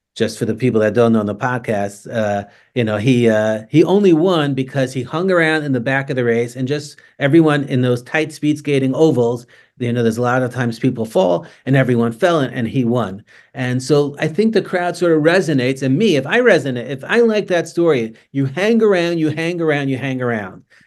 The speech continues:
Um, and then, and then good things are gonna happen. Just stick around, don't give up. Um, so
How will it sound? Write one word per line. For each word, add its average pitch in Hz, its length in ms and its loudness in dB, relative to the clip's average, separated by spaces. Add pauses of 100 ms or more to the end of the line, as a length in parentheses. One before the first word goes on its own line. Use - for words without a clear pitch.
(100)
Um, 113 580 -2
and 135 160 0
then, 151 200 0
and 175 100 -2
then 190 100 2
good 220 160 4
things 208 180 -2
are 196 60 0
gonna 196 140 -2
happen. 190 180 -4
Just 147 160 -8
stick 220 240 -4
around, 190 320 0
don't 185 180 2
give 190 140 0
up. 156 380 -4 (260)
Um, 123 500 -4
so 127 380 2